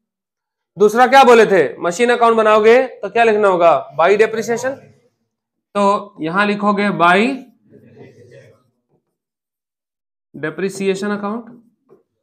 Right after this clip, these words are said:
यह अमाउंट कितना हो जाएगा? दस हजार। और डेट हो जाएगा इकतीस दिसंबर दो हज़ार अठारह, और यहाँ पे अमाउंट हो जाएगा आपका एक लाख। क्या और कुछ पोस्टिंग था?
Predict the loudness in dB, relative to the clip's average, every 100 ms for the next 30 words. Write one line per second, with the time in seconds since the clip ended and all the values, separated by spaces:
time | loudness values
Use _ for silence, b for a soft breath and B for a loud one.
0 | _ _ -14 -10 -6 -6 -6 -8 -8 -6
1 | -6 -8 -10 -14 -20 -20 -20 -20 -16 -12
2 | -10 -6 -6 -8 -14 _ _ _ -10 -10
3 | -8 -10 -10 -10 -10 -8 -10 -12 -18 -14
4 | -16 -12 -14 -14 -14 -16 -12 -10 -8 -8
5 | -8 -10 -6 -8 -8 -18 _ _ _ -16
6 | -14 -10 -8 -8 -10 -10 -12 -10 -12 -12
7 | -14 -14 -10 -10 -10 -10 -10 -8 -10 -10
8 | -8 -8 -8 _ _ _ -20 -18 -12 -12
9 | -14 -20 -20 _ _ _ _ _ _ _
10 | _ _ 2 4 4 0 -2 -2 -2 0
11 | 4 4 4 -6